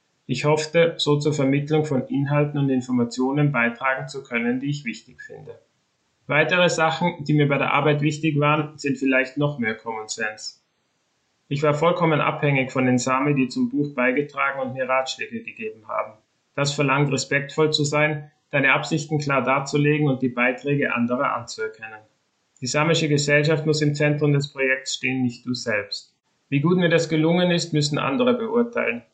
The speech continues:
Aber das waren die Prinzipien, denen ich zu folgen versuchte. Es war vielleicht eine Hilfe, dass dies kein Buch ist, mit dem ich viel Geld verdiene. Ich ziehe auch keinen Nutzen für eine akademische Karriere daraus, weil ich keine habe.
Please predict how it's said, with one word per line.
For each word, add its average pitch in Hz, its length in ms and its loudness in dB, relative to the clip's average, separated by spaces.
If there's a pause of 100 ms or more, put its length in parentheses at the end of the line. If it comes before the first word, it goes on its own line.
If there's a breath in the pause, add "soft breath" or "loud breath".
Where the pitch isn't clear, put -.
(120)
Aber 127 160 -2
das 139 220 -2
waren 147 180 4
die 147 80 4
Prinzipien, 147 760 0
denen 127 260 0
ich 131 140 -6
zu - 120 -12
folgen 110 380 -4
versuchte. - 680 -18 (540)
Es - 160 -14
war 165 140 4
vielleicht 156 340 2
eine 151 140 4
Hilfe, 147 340 2
dass 120 200 2
dies 131 220 -2
kein 147 280 2
Buch 143 200 2
ist, 135 160 0
mit 123 160 -4
dem 127 140 0
ich 127 140 -4
viel 120 180 0
Geld 127 220 0
verdiene. 113 520 -12 (400)
Ich 139 180 -4
ziehe 165 180 4
auch 156 100 2
keinen 151 300 4
Nutzen 165 400 0
für 143 160 2
eine 131 160 2
akademische 135 600 -2
Karriere 135 520 0
daraus, 113 480 0
weil 117 140 -2
ich 117 140 -12
keine 113 280 -4
habe. 120 340 -4